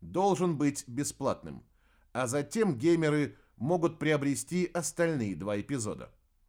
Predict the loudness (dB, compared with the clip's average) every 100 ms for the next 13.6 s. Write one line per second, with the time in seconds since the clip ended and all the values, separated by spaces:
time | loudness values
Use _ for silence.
0 | -8 -4 -2 0 2 2 2 2 2 0
1 | 0 0 0 2 2 2 2 4 4 4
2 | -2 -16 _ -12 0 2 4 4 4 2
3 | 2 0 -4 0 -2 -2 -2 2 2 4
4 | 2 2 0 -4 -4 2 4 4 0 0
5 | 0 0 0 0 0 0 -6 _ _ -8
6 | -4 -2 -2 0 0 -2 -2 -2 0 0
7 | -2 -2 -4 0 0 2 0 0 -4 -4
8 | -6 -8 -16 _ _ _ -6 -2 2 2
9 | 2 0 -4 _ _ -6 -4 -4 -4 -8
10 | -2 2 4 2 -2 -10 _ _ _ _
11 | -8 -4 -2 0 2 4 4 2 0 2
12 | 2 2 0 -2 -2 -2 0 0 0 -2
13 | -4 -4 -4 -6 -8 -16